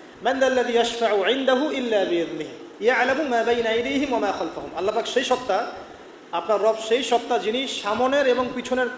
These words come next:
খবর জানেন, মানে অতীত, বর্তমান, ভবিষ্যৎ সব জানেন। আদম আলাইহিস সালাম যা,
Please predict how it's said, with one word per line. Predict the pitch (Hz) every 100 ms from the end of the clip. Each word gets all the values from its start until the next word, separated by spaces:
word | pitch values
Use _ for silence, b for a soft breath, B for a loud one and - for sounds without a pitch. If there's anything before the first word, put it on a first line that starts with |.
| - -
খবর | 208 214 190
জানেন, | 170 156 135
মানে | 180 247 302 - - -
অতীত, | 208 254 320 -
বর্তমান, | 226 226 262 269
ভবিষ্যৎ | 208 254 240 233
সব | 214 170
জানেন। | 151 - - - - - - - - - - - - - - - -
আদম | 175 208 254
আলাইহিস | 220 240 254
সালাম | 247 247 285 311 - - - - - - - - -
যা, | 165